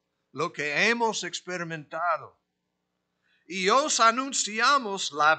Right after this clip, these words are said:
vida eterna, la cual estaba con el Padre y se nos manifestó." En Juan capítulo uno, el Evangelio, tenemos la historia.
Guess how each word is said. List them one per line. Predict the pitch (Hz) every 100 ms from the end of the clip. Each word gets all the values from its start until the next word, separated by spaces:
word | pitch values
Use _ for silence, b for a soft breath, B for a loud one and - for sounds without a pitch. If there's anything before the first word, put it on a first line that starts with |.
| 131
vida | 285 320 302 285 233
eterna, | 214 202 233 214 170 127 107 _ _ _ _ _ _ -
la | 175 185
cual | - 190 220 254 214
estaba | - - 208 220 220
con | 208 190
el | 190 -
Padre | 180 180 151 117 101 _ _ _ _ _ _ _
y | 170
se | 131 139 123
nos | 135 170 165 -
manifestó." | 127 135 131 127 110 - 101 90 90 _ _ _ _ _ _ _ _ _ _ _ _
En | 104 95
Juan | 113 135 139
capítulo | 131 117 143 139 131 127 117 _ -
uno, | 170 180 143
el | 127 120
Evangelio, | 117 113 110 180 165 110 92 _ _ _ _ _ _ _
tenemos | - 117 117 120 117
la | 107 117
historia. | 117 - 143 151 113 _